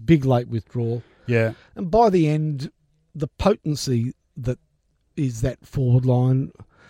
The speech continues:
Speaker 1: is, it, it's, it's too diluted, you know. So guys like Ryan aren't as devastating.
Speaker 2: Mm.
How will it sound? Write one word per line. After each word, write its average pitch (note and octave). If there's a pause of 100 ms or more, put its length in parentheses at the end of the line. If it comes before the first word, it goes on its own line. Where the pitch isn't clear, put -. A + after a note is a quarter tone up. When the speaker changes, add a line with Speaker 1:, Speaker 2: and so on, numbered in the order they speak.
(380)
Speaker 1:
is, B2+ (120)
it, D#3+
it's, E3+
it's -
too F#3+
diluted, A#2+ (260)
you C#3
know. A#2+
So -
guys C#3
like B2+
Ryan B2 (460)
aren't C3
as B2
devastating. C#3
Speaker 2:
Mm. A2